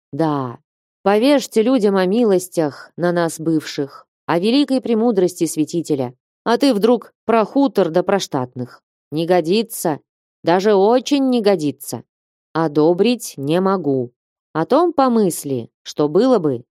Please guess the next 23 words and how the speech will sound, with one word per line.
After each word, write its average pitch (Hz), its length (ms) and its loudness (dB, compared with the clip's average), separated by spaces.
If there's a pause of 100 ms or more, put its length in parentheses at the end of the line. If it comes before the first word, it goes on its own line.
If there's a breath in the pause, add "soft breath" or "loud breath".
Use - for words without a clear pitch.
(140)
ежели 196 520 2
б 185 140 -12 (360)
коим 226 480 4
ни 196 100 2
наесть 185 680 0
случаем 180 840 0 (220)
сведал 208 520 2
владыка 175 600 0
о 139 60 -2
таковых 196 460 0
мятежных 208 600 0
речах 226 460 -2
твоих. 123 460 -8 (280)
Похвалил 175 580 2
бы 381 120 4
тебя, 185 460 -2 (240)
ась? 226 460 -2 (320)
Как 285 260 0
думаешь, 165 500 0
отец 208 340 -2
казначей?» 160 640 -2 (560)
Вскочил 208 540 2
Анатолий, 156 680 0